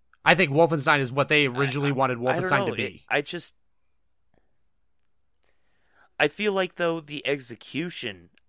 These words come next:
Speaker 2: on it, Wolfenstein, I, yeah, they, they have, what, what'd you say, four games?
Speaker 1: Yeah, they have four games out
Speaker 2: But
Speaker 1: of it now.
Speaker 2: one
Speaker 1: The
Speaker 2: of
Speaker 1: new
Speaker 2: them's,
Speaker 1: series.
Speaker 2: one of them's okay,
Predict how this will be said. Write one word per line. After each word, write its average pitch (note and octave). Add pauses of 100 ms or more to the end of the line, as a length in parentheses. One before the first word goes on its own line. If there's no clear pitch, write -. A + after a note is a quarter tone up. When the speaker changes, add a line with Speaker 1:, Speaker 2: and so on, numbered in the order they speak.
(220)
Speaker 2:
on A2
it, G#2 (520)
Wolfenstein, F3 (120)
I, C#3
yeah, F3
they, C#3
they C#3
have, D3+ (380)
what, A#2+
what'd B2+
you A2+
say, G#2
four C#3+
games? C3
Speaker 1:
Yeah, D#3+
they C#3
have B2+
four D3
games B2
out -
Speaker 2:
But D#3
Speaker 1:
of G2+
it F2+
now. E2+ (140)
Speaker 2:
one D#3+
Speaker 1:
The G#3
Speaker 2:
of -
Speaker 1:
new F3+
Speaker 2:
them's, C#3+
Speaker 1:
series. - (340)
Speaker 2:
one A#3
of A3+
them's F#3+
okay, A#2+